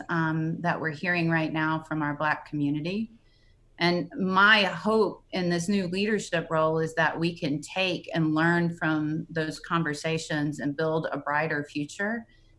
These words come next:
and accelerate change for our region. And so, you know, the timing for the leadership change was, um, to some people, interesting,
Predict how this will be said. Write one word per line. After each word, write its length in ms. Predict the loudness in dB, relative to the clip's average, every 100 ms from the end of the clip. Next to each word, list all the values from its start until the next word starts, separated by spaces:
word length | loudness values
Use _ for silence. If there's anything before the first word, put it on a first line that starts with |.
| _
and 160 | 0 2
accelerate 680 | 2 4 4 4 2 0 -4
change 400 | -2 0 0 -2
for 140 | -4
our 180 | -2 -2
region. 540 | 0 -2 -2 -4 -4 -2
And 240 | -2 -2
so, 340 | 2 2 2 -4 _ _ _ _
you 100 | -2
know, 140 | 0 2
the 140 | 0
timing 580 | 2 4 6 4 2 0
for 480 | 0 4 6 6 2
the 100 | -2
leadership 560 | 0 2 2 0 -2 -4
change 500 | -4 2 4 2 2
was, 460 | 0 0 -2 -6 -4
um, 380 | 0 2 2 -4 -8
to 140 | -6 0
some 340 | 4 4 4
people, 560 | 0 2 2 2 -2 -4
interesting, 840 | -2 0 0 -2 0 2 2 0